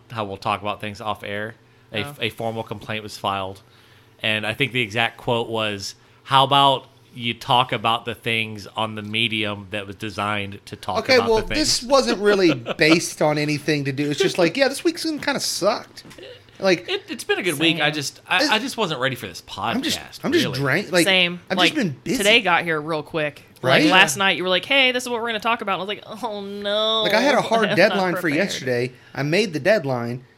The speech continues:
Speaker 3: and then I got, like, extra stuff to, to given to me, and I'm like, I don't.
Speaker 2: Yikes.
Speaker 1: Yeah.
Speaker 3: This was not. I was not expecting this, and now
Speaker 2: No.
Speaker 3: I'm cert-,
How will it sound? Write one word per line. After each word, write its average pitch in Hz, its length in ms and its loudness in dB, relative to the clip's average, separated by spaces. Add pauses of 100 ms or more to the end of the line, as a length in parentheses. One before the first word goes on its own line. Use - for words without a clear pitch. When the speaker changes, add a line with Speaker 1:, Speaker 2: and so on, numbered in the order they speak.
Speaker 3:
and 139 80 -6
then 151 140 2
I 147 80 -2
got, 156 160 -4
like, 151 180 2
extra 147 400 -2
stuff - 360 -2
to, - 120 -8 (380)
to - 80 -10
given 135 320 -2
to 135 80 -2
me, 131 100 -4
and 135 80 -2
I'm 131 60 -4
like, 135 140 -4 (260)
I 220 60 2
don't. 311 140 2
Speaker 2:
Yikes. - 40 -10
Speaker 1:
Yeah. 202 280 -4
Speaker 3:
This 277 140 0
was 294 120 -6
not. 294 260 -4 (240)
I 214 40 -12
was 240 80 -10
not 302 120 0
expecting 240 480 -8
this, 196 180 -2
and 185 80 -4
now 226 140 -2
Speaker 2:
No. 208 60 -4
Speaker 3:
I'm 147 60 -10
cert-, 233 420 -2